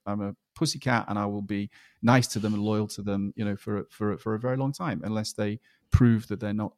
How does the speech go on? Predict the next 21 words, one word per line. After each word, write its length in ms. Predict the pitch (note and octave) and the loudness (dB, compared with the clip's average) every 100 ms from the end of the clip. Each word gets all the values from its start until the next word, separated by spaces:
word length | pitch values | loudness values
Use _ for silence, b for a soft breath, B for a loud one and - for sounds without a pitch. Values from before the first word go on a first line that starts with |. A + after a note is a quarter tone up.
| _ | _
uh, 180 | A2 G#2+ | -8 -6
to 120 | - | -8
be 80 | A2 | -8
trusted. 400 | - A#2 - A2 | -4 -4 -4 0
So 160 | C#3+ C#3 B B B | 2 2 B B B
that's 200 | F#3 F#3+ | 4 6
the 60 | |
problem 300 | G3+ G3+ E3 | 6 6 8
with 140 | D3 A#2+ | 4 6
that 260 | C3 - | 6 4
class 300 | - A#2 A2+ | 0 0 0
of 100 | G#2+ | -4
tech. 380 | - A2+ A2 - _ _ _ _ _ _ - | 0 2 0 -2 _ _ _ _ _ _ 4
In 120 | B2 | 6
terms 300 | - E3+ D#3+ | 8 8 8
of 60 | |
A 160 | C#3 A2+ | 8 8
I 240 | A2 G#2+ | 8 6
and 160 | G#2+ G#2 | 4 2
machine 340 | G#2 - A#2+ | 0 2 4
learning, 380 | A2+ A2 A2 G#2+ | 4 4 4 2